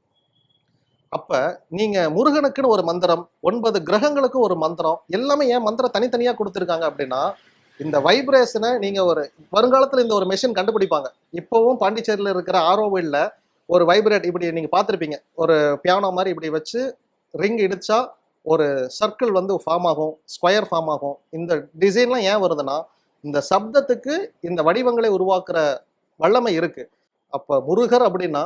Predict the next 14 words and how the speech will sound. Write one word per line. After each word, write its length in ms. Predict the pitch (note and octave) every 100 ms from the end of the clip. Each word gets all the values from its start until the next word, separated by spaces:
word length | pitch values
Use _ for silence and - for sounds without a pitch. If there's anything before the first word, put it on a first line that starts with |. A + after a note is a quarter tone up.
| G#3+ _ -
அவருடைய 320 | D3 D3+ C#3+
மந்திரத்தை 360 | D3 F#3+ G#3+ F#3+
ஓதுனீங்கன்னா 440 | D#3+ D#3+ D3 C3 C3+
அந்த 180 | C#3+ C#3+
ரூபம் 260 | F3+ G#3+
எடுத்து 220 | E3 D#3+
நிப்பாரு. 380 | D3 C#3 D3+ B2 B2+ _ _ _ _ -
இந்த 160 | G3+ G#3
ரூபத்தை 520 | G3 C4+ A#3+ - D3+ F3 D#3
இந்த 180 | A3+ B3+
கண்ணால 340 | A3 A3 A#3
நீங்க 160 | A3+ F3
பார்க்க 280 | D3 D#3 D3+
முடியாது. 240 | C3 B2